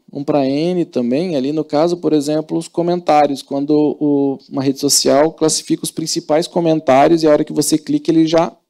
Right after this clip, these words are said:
abre. Então, perceba que a gente observar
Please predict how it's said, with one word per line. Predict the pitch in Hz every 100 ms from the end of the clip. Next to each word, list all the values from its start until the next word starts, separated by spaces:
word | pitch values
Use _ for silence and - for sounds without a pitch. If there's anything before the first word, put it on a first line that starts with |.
| _
abre. | 175 - - - _ _ _ _ _ _ _ _
Então, | - 165
perceba | 180 165 - 196 226 165 151
que | 165 156 113 - _ _ _ _ _ _ _ _
a | 135
gente | 143 165 196
observar | 233 208 208 190 160 131 127 123